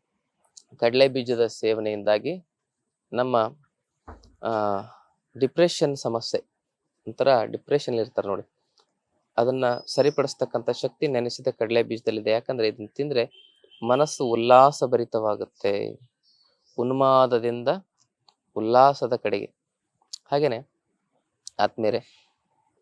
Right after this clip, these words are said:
ಈ ಒಂದು ಕಡಲೆ ಬೀಜದ ಸೇವನೆಯಿಂದಾಗಿ ಚರ್ಮ ಎಷ್ಟು ಚೆನ್ನಾಗಾಗುತ್ತೆ ಅಂದ್ರೆ ಚರ್ಮದ ಕಾಂತಿ ವೃದ್ಧಿ ಆಗುತ್ತೆ. ಇದು ನ್ಯಾಚುರಲ್ ಬ್ಯೂಟಿ ಟ್ರೀಟ್ಮೆಂಟ್ ಆಗಿನೇ ಕೆಲಸ ಮಾಡುತ್ತೆ.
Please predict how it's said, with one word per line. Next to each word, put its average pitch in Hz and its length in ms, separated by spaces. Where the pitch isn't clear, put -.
ಈ 143 80
ಒಂದು 143 280
ಕಡಲೆ 123 340
ಬೀಜದ 120 440
ಸೇವನೆಯಿಂದಾಗಿ 110 960
ಚರ್ಮ 156 340
ಎಷ್ಟು 120 380
ಚೆನ್ನಾಗಾಗುತ್ತೆ 120 720
ಅಂದ್ರೆ 104 420
ಚರ್ಮದ 139 420
ಕಾಂತಿ 135 500
ವೃದ್ಧಿ 113 260
ಆಗುತ್ತೆ. 107 340
ಇದು 113 120
ನ್ಯಾಚುರಲ್ 120 500
ಬ್ಯೂಟಿ 131 360
ಟ್ರೀಟ್ಮೆಂಟ್ 131 500
ಆಗಿನೇ 113 240
ಕೆಲಸ 104 320
ಮಾಡುತ್ತೆ. 104 380